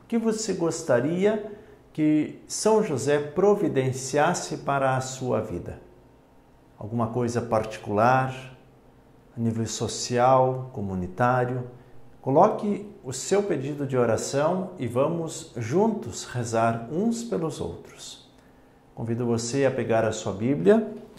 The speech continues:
e hoje nós vamos meditar o Evangelho de João, capítulo seis, versículos trinta e cinco ao quarenta. O texto diz assim:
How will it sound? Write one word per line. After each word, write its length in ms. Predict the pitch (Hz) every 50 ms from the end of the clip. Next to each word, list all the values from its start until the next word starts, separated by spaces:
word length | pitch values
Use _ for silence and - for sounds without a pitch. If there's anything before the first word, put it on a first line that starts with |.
| - - - -
e 100 | - 127
hoje 540 | 123 123 123 123 120 120 151 165 185 190 185
nós 220 | 156 120 107 101 113
vamos 320 | 120 117 120 113 - -
meditar 500 | 127 123 104 101 92 90 127 127 127 123
o 100 | 113 107
Evangelho 960 | 104 98 104 113 110 104 92 104 107 110 113 113 110 104 107 101 98 101 101 -
de 160 | 113 131 143
João, 640 | 139 160 156 135 107 104 123 135 - 135 - - - - - - - - -
capítulo 480 | - - - - 104 104 107 135 156 151
seis, 760 | - - - 123 117 117 120 127 120 - - - - - - - - - - - - - _
versículos 880 | - - 120 127 123 117 - - 175 165 - 131 110 104 98 - - -
trinta 360 | - - 135 156 160 - 165
e 80 | 160 143
cinco 720 | 147 - - - 127 127 131 127 127 - 127 117 110 - - -
ao 260 | - 104 110 110 107 -
quarenta. 680 | - 110 107 95 80 78 76 69 71 80 80 - - - - - _ _ _ _ _ _ _ _ _ _ - - - - _ _ - _ _ _
O 100 | - -
texto 280 | - 147 127 143 - 139
diz 200 | 131 127 123 139
assim: 440 | 135 135 - - 85 71 69 67